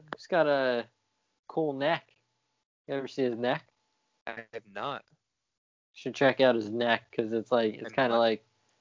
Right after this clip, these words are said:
Speaker 2: Is it
Speaker 1: it,
Speaker 2: long, or?
Speaker 1: no, it's like, kinda like, it's like, I don't, I think it, I don't wanna be rude, 'cause it's probably like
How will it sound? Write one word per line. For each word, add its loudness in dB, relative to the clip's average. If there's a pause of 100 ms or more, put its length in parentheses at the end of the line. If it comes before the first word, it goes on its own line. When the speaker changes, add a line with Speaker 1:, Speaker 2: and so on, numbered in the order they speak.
(320)
Speaker 2:
Is -10
it -8
Speaker 1:
it, -14
Speaker 2:
long, 4
or? -8 (300)
Speaker 1:
no, 10
it's 4
like, 10
kinda 4
like, 4
it's 2
like, 0 (1000)
I 4
don't, 4
I 6
think -4
it, 0
I 0
don't 2
wanna 0
be 0
rude, -2
'cause -6
it's -8
probably 4
like 2